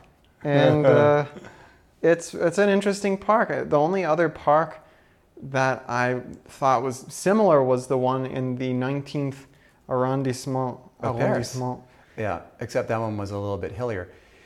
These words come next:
Speaker 2: Um,
Speaker 1: Yeah, that one was called Parc des Buttes Chaumont. Yeah, that one was a good park.
Speaker 2: That, I like that park a lot. We were there two years ago.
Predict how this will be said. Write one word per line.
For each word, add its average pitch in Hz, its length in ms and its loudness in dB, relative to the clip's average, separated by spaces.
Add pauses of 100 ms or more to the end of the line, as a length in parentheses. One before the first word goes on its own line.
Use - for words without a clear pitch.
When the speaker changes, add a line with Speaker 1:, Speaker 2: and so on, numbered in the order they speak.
(640)
Speaker 2:
Um, 151 540 0 (480)
Speaker 1:
Yeah, 139 80 -2
that 143 160 2
one 160 240 2
was 147 140 0
called 131 440 -4
Parc 160 440 0
des 139 200 2 (480)
Buttes 202 260 0
Chaumont. 143 640 0 (580)
Yeah, 139 260 -2 (100)
that 147 160 2
one 147 180 6
was 127 160 0
a 123 60 0
good 123 200 -2
park. - 420 -4 (880)
Speaker 2:
That, 101 260 -10 (240)
I 107 160 -12
like 104 240 -10
that 90 160 -14
park - 240 -10
a 101 60 -10
lot. - 320 -10 (160)
We 117 100 -6
were 110 140 -6
there 101 400 -8 (240)
two 123 140 -16
years 165 240 -12
ago. - 200 -18